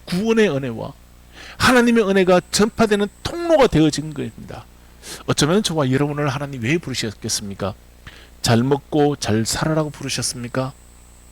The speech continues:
그럴 것 같으면 세상에도 종교가 많이 있고 단체가 많이 있습니다.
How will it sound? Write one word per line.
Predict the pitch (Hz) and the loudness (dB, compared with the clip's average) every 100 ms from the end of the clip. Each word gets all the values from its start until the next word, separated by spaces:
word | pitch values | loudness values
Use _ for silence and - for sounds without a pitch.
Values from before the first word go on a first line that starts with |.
| - - - | -20 -20 -2
그럴 | - 147 | 2 2
것 | 180 | 2
같으면 | - 139 | -4 -4
세상에도 | - 156 147 165 147 131 135 | 0 0 0 -2 0 0 0
종교가 | - 104 107 139 | -4 -8 -6 -4
많이 | 139 120 165 | -6 -6 -6
있고 | 151 - 101 104 104 | -6 -6 -4 -2 -2
단체가 | - 131 143 - 160 | -2 -4 -2 -6 -6
많이 | 151 147 196 | -8 -6 -4
있습니다. | 185 104 101 107 95 | -4 -6 -6 -4 -4